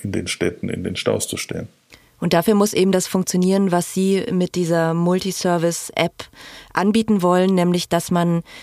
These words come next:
Speaker 2: nicht zehn Apps braucht oder fünf, ne, weil ich von Ö P N V auf den Scooter gehe und dann nochmal auf den Mietwagen, sondern die Idee ist ja, alles in einer App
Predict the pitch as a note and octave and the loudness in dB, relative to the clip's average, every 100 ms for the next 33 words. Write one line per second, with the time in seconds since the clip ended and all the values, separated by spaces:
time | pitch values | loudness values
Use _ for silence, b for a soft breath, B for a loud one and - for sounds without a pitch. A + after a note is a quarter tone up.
0 | B F3 D#3+ - - - A3+ B3 - - | B -2 -2 -4 -8 0 2 4 2 -2
1 | - - E3 F#3 - C#3+ - - A#3 A#3+ | -4 2 2 2 -4 -8 -8 2 4 4
2 | - - F3 C#4 F#3 F3+ F#3 - E3+ E3 | 0 -4 0 2 4 2 0 -2 0 0
3 | D#3+ - F3+ E3+ E3+ - G3+ G3+ F#3+ F3 | -2 -2 0 0 -2 2 4 4 4 2
4 | D#3+ - D#3+ D#3+ D#3 - B3 A3+ F#3 E3+ | -2 -4 -4 -2 -4 -4 0 2 2 2
5 | E3+ E3+ E3+ - D#3+ D3+ D#3 E3 D#3+ - | 0 2 0 0 -2 0 0 0 -2 0
6 | G3+ G#3 - F#3+ F#3 F#3+ G3 B B B | 0 2 2 2 2 2 -2 B B B
7 | - F3+ F3+ F3+ - - E3+ D#3 E3+ G3 | 0 4 4 2 -2 -6 -4 0 0 0
8 | - E3 E3 F3+ E3+ D#3+ E3+ - D#3+ | 0 0 0 -2 -2 0 0 0 -2